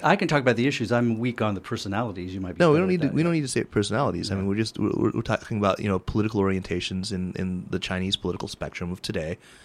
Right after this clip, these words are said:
Speaker 2: and how they orient in, in that, that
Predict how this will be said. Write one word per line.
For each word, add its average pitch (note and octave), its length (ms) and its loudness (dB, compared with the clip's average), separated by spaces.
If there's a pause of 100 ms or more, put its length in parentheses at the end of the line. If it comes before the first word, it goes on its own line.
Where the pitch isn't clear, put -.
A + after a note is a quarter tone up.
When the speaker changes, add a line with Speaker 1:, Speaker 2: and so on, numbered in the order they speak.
(500)
Speaker 2:
and F2+ 400 -4 (360)
how A2 380 0
they G2+ 160 2
orient G2+ 460 0 (420)
in, F2 280 -2
in F2 340 -4 (520)
that, F#2 220 -4
that F2+ 180 -4